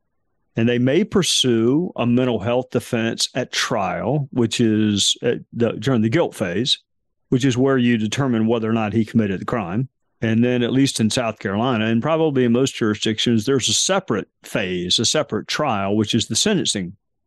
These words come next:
phase or sentencing trial, where you determine what the punishment is. And you can pursue mental health offenses at either or both. I think what's important for folks, um, to remember about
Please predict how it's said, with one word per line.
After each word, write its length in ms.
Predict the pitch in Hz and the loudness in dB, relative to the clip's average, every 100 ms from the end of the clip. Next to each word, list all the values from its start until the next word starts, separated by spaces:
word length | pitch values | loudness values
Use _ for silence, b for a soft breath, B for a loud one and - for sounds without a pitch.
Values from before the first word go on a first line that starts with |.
| _ | _
phase 500 | - 104 82 76 - | -6 -4 -4 -6 -2
or 80 | 120 | 0
sentencing 480 | - 175 135 - 110 | 0 0 0 0 -2
trial, 320 | 113 104 110 | -2 0 2
where 160 | 117 | 2
you 380 | 110 113 117 110 | 2 2 2 2
determine 480 | 107 107 127 110 107 | 0 -2 0 0 0
what 100 | 107 | -2
the 60 | - | -2
punishment 500 | 226 254 - 101 90 | -2 0 0 -2 -4
is. 320 | - 175 - _ _ _ _ _ _ _ _ _ _ _ | -6 -4 -4 _ _ _ _ _ _ _ _ _ _ _
And 140 | 127 | 0
you 120 | 135 202 | 2 2
can 160 | 196 | 2
pursue 320 | 151 139 156 | 2 0 2
mental 240 | 139 135 120 | 2 2 0
health 220 | 139 - | -2 -2
offenses 720 | 120 123 117 - 117 110 - | -2 -2 -2 0 0 0 -2
at 320 | - 117 113 - | -2 -2 -2 -2
either 320 | 113 131 143 | 0 2 0
or 220 | - 131 | 2 0
both. 560 | 117 98 104 190 - - _ _ _ _ _ _ _ _ _ _ _ _ _ _ _ _ - | 0 0 0 -2 -6 -20 _ _ _ _ _ _ _ _ _ _ _ _ _ _ _ _ -10
I 120 | 123 | -6
think 280 | 135 294 302 | 0 2 4
what's 160 | 339 - | 4 2
important 540 | 131 151 151 151 143 | 2 2 2 2 0
for 140 | - 131 | -2 -4
folks, 460 | - 143 120 - - _ _ _ _ _ - | 2 0 0 -4 -6 _ _ _ _ _ -2
um, 540 | 139 117 113 107 107 - _ _ - | 0 2 4 4 2 -4 _ _ -2
to 100 | 131 | 2
remember 520 | 120 131 135 117 110 | 4 4 2 0 -2
about 460 | 117 113 110 110 | -2 -2 -2 -2